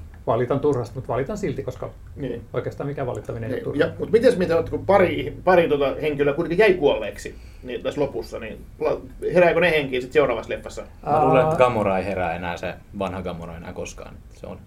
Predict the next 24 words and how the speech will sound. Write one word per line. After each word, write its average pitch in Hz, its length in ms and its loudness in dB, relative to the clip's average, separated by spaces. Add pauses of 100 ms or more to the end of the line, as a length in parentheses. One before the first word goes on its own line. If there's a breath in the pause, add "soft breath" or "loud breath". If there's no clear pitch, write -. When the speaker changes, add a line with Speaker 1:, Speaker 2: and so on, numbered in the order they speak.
(160)
Speaker 1:
Mutta 160 240 -6
mitäs 156 240 -6
me 151 60 -8
siitä 156 240 -4
valitamme, 113 420 -6 (180)
välitämme? 131 340 -10 (840)
Speaker 3:
Mä, 147 120 -6 (100)
mä 139 180 -4
välitän 123 420 0
Guardiansseista, 101 760 -4
ne 110 60 -8
on 104 80 -8
mun 98 120 -10
suosikit. 95 380 -8
Speaker 1:
Niin, 131 240 0
niin, 156 160 -2
mutta 113 200 -4
sit 123 120 -8
meillä 113 200 -8
on 107 120 -12 (140)
ta-, 139 160 -6 (120)
semmonen 127 300 -10 (320)
sähäkkä - 540 -6 (260)
versio. 117 380 -6